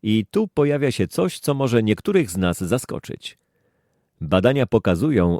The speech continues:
że wynagrodzenia osób spłacających kredyt rosną szybciej niż osób bez kredytu. Jeżeli odrzucimy intensywnie frywolną koncepcję współczujących pracodawców, którzy płacą więcej osobom zadłużonym,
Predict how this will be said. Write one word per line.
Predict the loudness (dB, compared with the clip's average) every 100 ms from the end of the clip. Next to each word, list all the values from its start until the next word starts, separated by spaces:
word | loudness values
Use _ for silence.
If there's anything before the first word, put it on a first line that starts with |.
| -4
że | 0 2 4
wynagrodzenia | 4 2 2 2 2 0 0
osób | -2 -2 -2 -6
spłacających | -4 -2 0 0 -2 -2 -4 -4
kredyt | -4 -2 -2 -4
rosną | 0 2 2 0 -2
szybciej | -2 -4 -4 -4 0 0
niż | -2 -6 -6
osób | -6 -4 -6 -6
bez | -6 -6 -6
kredytu. | -8 -8 -8 -12 -14 -16 _ _ _ _ _ _ _ _
Jeżeli | 0 0 0 -2
odrzucimy | 0 2 2 2 0 0
intensywnie | -2 0 0 0 -2 -2 -4
frywolną | -2 0 0 0 -2
koncepcję | -2 -4 -4 -6 -4 -4
współczujących | -4 -4 -4 -2 -2 -2 -2 -4
pracodawców, | -2 -2 0 -2 -4 -6 -12 -12
którzy | -10 -6 -6
płacą | -2 -4 -2 -2
więcej | 0 -2 -2 -2
osobom | -2 0 0 -2
zadłużonym, | -4 -4 0 0 0 -4